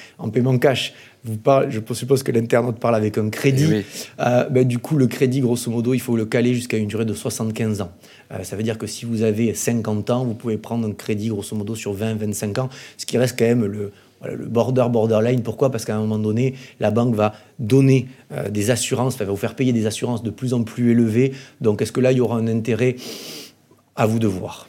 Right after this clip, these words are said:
Speaker 2: Oui, sans compter qu'il y a des assurances, euh, qui font des exclusions de garantie, euh, à partir
Speaker 1: Ouais.
Speaker 2: de certains âges. Si vous avez des antécédents, euh,
Speaker 1: Oui.
Speaker 2: médicaux, c'est compliqué.
Speaker 1: Ça devient compliqué. Donc, il, il y a pas d'âge, mais s'il faut les donner une limite, euh, soixante-quinze, c'est vraiment le max du max selon moi, quoi.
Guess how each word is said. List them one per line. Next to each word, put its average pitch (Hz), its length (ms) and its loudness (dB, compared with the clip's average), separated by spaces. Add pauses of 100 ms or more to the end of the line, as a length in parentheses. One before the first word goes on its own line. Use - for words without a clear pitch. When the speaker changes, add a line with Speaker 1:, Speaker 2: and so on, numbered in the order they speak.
(140)
Speaker 2:
Oui, 135 120 6
sans 113 140 -2
compter 107 240 -4
qu'il 104 220 -2
y 98 80 2
a - 20 -2
des 95 160 -4
assurances, 104 640 -4
euh, 92 100 -2
qui - 160 -16
font 107 120 -6
des 98 160 -4
exclusions 107 360 -4
de 107 80 -2
garantie, 101 520 -4
euh, 95 120 0
à 87 60 -4
partir 90 220 -2
Speaker 1:
Ouais. 92 40 -6
Speaker 2:
de 92 80 -6
certains 92 460 -6 (500)
âges. 127 300 4
Si - 100 -6
vous 98 160 -2
avez 98 100 2
des 95 200 -4
antécédents, 98 720 -2
euh, 82 420 0
Speaker 1:
Oui. 87 60 -6
Speaker 2:
médicaux, 90 500 -6
c'est - 180 -6
compliqué. - 540 -4
Speaker 1:
Ça - 140 -12
devient 98 240 -6
compliqué. 101 460 -6
Donc, 101 200 -6 (300)
il, - 140 -6
il - 220 -6
y 123 100 2
a 107 40 0
pas 131 140 2
d'âge, 131 260 4
mais 117 100 -4
s'il 113 200 -8
faut - 80 -4
les 113 80 0
donner 117 220 -2
une 110 100 0
limite, 117 320 0
euh, 107 100 -2
soixante-quinze, 110 540 -4
c'est 104 100 -4
vraiment 104 240 -2
le 101 100 -4
max 104 260 -4
du 104 100 -8
max 101 200 -10
selon 95 140 -8
moi, 92 220 -10
quoi. - 100 -20